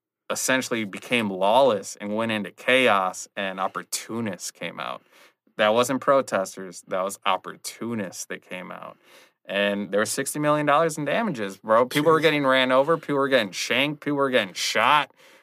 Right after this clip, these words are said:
Speaker 1: Uh, it was just madness. And then it turns out at the end of the day, out of all the people that got charges pressed against them and arrested, none of them were from fucking Inglewood, man.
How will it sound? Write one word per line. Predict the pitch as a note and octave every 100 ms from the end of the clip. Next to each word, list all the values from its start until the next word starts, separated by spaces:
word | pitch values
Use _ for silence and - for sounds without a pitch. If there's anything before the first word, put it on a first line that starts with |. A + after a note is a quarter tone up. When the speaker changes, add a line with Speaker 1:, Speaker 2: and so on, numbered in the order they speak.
| _ -
Speaker 1:
Uh, | A2 A2 G#2+ G2+ G2 -
it | A#2
was | C#3
just | C3 C#3+ - - A#2+
madness. | A#2 A#2 C#3 D3 A#2+ G2
And | - B2+
then | D#3 D#3+ D3+ _
it | D3 D3
turns | - E3 D#3+
out | E3+ E3
at | D3+
the | D#3
end | D3+
of | D3
the | C#3
day, | D#3+ E3+ E3+ D#3 _ - _ -
out | C#3 C#3
of | C3+
all | D3+
the | E3
people | D#3+ E3
that | D#3+
got | D#3 C#3+
charges | - D#3 D#3 C#3+
pressed | - D3 -
against | C#3 C3+ C#3
them | C#3+ C3+
and | B2
arrested, | G#2+ A2+ C#3+ D#3+ F3+ F3+ _ _ _
none | B2 D#3+ A#3
of | G#3+
them | A3 G#3+
were | G3+
from | - G3
fucking | A3 A3 G3+ F#3
Inglewood, | A3+ B3 F3+ D#3+ D3 C3
man. | C#3 F#3 A#3+ A#3+